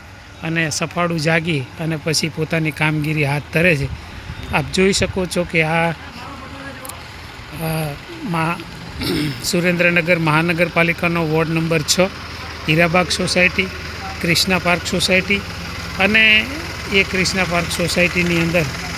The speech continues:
જે ગટરો બ્લોક હતી, એ બ્લોક ગટરોની અત્યારે કામકાજ ચાલુ છે.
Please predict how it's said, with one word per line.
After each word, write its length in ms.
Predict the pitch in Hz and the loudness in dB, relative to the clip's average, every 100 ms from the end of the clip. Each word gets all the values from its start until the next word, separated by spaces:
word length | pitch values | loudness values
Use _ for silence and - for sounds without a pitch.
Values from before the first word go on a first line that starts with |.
| - - - - - - | -6 -6 -6 -6 -6 0
જે 180 | 180 208 | 2 4
ગટરો 480 | 175 170 185 180 170 160 | 2 2 2 4 2 2
બ્લોક 300 | 170 185 180 | 4 4 4
હતી, 260 | 160 - 139 - - - - - - - - 180 | -2 -2 -4 -4 -8 -8 -8 -8 -8 -10 -4 0
એ 80 | 196 | 0
બ્લોક 320 | 170 180 190 170 | 2 4 2 2
ગટરોની 640 | 175 170 185 180 175 175 156 - - - - - - - | 0 2 2 2 2 0 -2 -6 -10 -10 -10 -10 -10 -6
અત્યારે 460 | 175 - 175 165 151 143 - - - - - - - - | -6 0 2 2 0 -4 -10 -10 -8 -8 -8 -8 -6 0
કામકાજ 380 | 165 160 165 151 | 0 0 -2 -2
ચાલુ 320 | - 165 185 | 0 2 2
છે. 360 | 170 190 - - | 2 -2 -4 -8